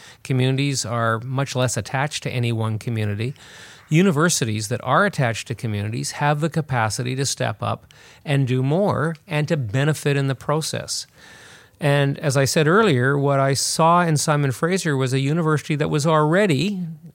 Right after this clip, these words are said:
doing that in various places, but it hadn't really been drawn together in a strategic way as an institutional commitment that, uh, that was core to the university.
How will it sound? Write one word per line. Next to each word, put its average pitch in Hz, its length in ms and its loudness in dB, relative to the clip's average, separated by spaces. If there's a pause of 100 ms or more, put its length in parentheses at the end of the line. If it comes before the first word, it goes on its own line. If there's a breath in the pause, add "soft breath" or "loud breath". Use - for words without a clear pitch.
(180)
doing 175 340 6
that 123 340 -2
in 135 220 -2
various 156 520 2
places, 156 540 -2
but 127 160 -2
it 127 120 -2
hadn't 185 460 -2
really 147 280 0
been 139 220 0
drawn 135 320 0
together 123 580 -2 (600 loud breath)
in 139 180 4
a 127 80 4
strategic 127 680 -2
way 123 600 -2 (480)
as 123 300 -2
an 127 140 0
institutional 139 800 0
commitment 123 640 -6 (580 loud breath)
that, 120 560 -2
uh, 117 340 0
that 117 160 -2
was 117 140 -2
core 131 280 0
to 120 80 -2
the 117 100 -2
university. 117 800 -4